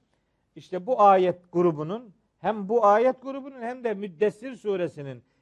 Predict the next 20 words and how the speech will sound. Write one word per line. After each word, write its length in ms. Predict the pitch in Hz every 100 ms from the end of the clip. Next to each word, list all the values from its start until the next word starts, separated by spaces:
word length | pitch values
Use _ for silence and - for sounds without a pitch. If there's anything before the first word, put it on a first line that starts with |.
| _
ilk 220 | 262 214
ayetlerinin 840 | 208 185 175 - 165 165 214 285 262 _ _ _ _
Peygamberimizin 840 | 190 208 202 208 208 196 196 220 240
böyle 280 | 208 202 196
bir 120 | 202
örtüye 600 | 208 202 - 214 233 233 _ _ _ _
sarılmış 580 | - 196 208 208 247 165
halinle 760 | 180 196 202 202 196 190 180
ilgili 580 | 202 196 170 202 190 - _ _
indirildiği 880 | 208 185 185 180 175 165 175 143 - _ -
rivayetleri 680 | 175 165 151 143 - 139 127
vardır. 280 | 113 104 143
Yoğun 440 | 214 240 294 233
bir 160 | 220 202
rivayet 520 | 196 196 190 226 226 _ _ _
kültürümüz 600 | - 190 185 185 170 127
var. 160 | 131 107 _ _ 160
Bu 240 | 208 190
iki 260 | 202 - 247
surenin 600 | - 190 180 196 254